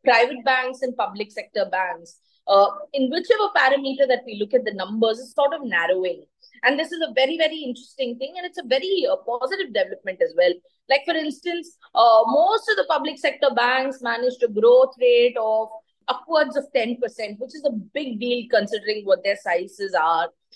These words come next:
Uh, their nims have all gone up. Um, on an average, banks are trading at a nim of around, uh, three, three and a half percent, which is very, very healthy.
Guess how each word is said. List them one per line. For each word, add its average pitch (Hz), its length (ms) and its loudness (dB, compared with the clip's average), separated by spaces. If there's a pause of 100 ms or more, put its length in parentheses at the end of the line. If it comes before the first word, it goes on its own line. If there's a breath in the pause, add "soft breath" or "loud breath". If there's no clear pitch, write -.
(240 soft breath)
Uh, 196 340 6
their 233 160 2
nims 285 520 0
have 262 180 -2
all 247 400 0
gone 214 320 -4
up. 196 320 -6 (360)
Um, 185 340 2 (220)
on 285 200 2
an 330 80 -4
average, 311 800 -2
banks 269 520 0
are 247 140 0 (100)
trading 254 280 0
at 254 140 -6
a 247 80 -6
nim 233 320 -8
of 240 100 -6 (120)
around, 214 460 -6
uh, 175 120 4 (420)
three, 269 240 -4
three 233 180 -4
and 220 80 2
a 220 60 2
half 214 280 0
percent, 240 380 -4
which 247 140 -8
is 254 140 -10
very, 254 320 -2
very 269 280 0
healthy. 247 460 -4